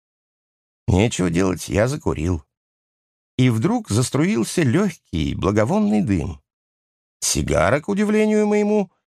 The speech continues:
закурилась легко. Табак был прекрасный, хотя пепел и не совсем бел. «Да, это прекрасная сигара», сказал я.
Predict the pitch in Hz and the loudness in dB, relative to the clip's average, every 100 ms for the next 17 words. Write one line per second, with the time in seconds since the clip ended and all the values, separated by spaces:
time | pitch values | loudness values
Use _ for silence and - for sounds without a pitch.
0 | _ - 151 214 220 214 196 - 185 165 | _ 0 2 2 2 2 2 0 0 0
1 | - - 92 92 - _ _ _ _ _ | -2 -2 -2 -2 -12 _ _ _ _ _
2 | - 117 202 - 101 95 95 92 - 104 | 0 2 2 0 -2 -2 -2 -6 -2 0
3 | 165 170 - 160 151 131 _ _ _ _ | 0 -2 -4 -2 -2 -6 _ _ _ _
4 | 104 98 98 - 175 196 247 - 190 151 | -2 0 0 0 0 0 -4 0 2 2
5 | 113 - 147 165 90 73 71 50 - - | -2 -2 -2 -2 -2 -4 -4 -6 -10 -18
6 | _ _ _ _ _ _ _ _ _ _ | _ _ _ _ _ _ _ _ _ _
7 | _ _ - - 85 117 - 233 226 143 | _ _ -8 0 0 0 -2 -4 0 0
8 | 123 - - - 165 104 76 - 85 80 | 0 -4 -4 -2 0 0 0 -4 -2 0
9 | 76 98 147 | 0 0 -2